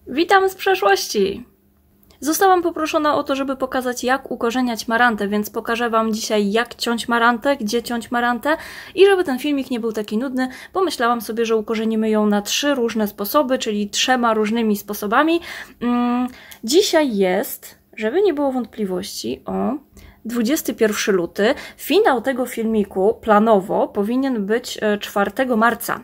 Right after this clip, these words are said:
czyli w jeszcze następny czwartek, więc generalnie trochę czasu jest i mam nadzieję, że to, co dzisiaj potniemy, czwartego marca będziemy już mogli widzieć jakieś tam zalążki korzonków. Mm, u niektórych pewnie będzie ich więcej, u niektórych pewnie będzie ich mniej, no ale to już sobie zobaczymy później.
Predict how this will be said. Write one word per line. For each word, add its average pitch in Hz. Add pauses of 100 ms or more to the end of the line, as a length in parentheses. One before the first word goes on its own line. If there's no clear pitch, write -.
(120)
czyli 208 (120)
w 202
jeszcze 233
następny 202
czwartek, - (340)
więc 254
generalnie 247
trochę 285
czasu 302
jest 220
i 320
mam 269
nadzieję, 240
że 208
to, 254
co 240
dzisiaj 208
potniemy, 339 (320)
czwartego 233
marca 226
będziemy 220
już 240
mogli 226
widzieć 214
jakieś 220
tam 208
zalążki 208
korzonków. 302 (340)
Mm, 226
u 262
niektórych 247
pewnie 214
będzie 202
ich 190
więcej, 285
u 208
niektórych 208
pewnie 208
będzie 208
ich 254
mniej, 392
no 294
ale 247
to 262
już -
sobie 220
zobaczymy 202
później. -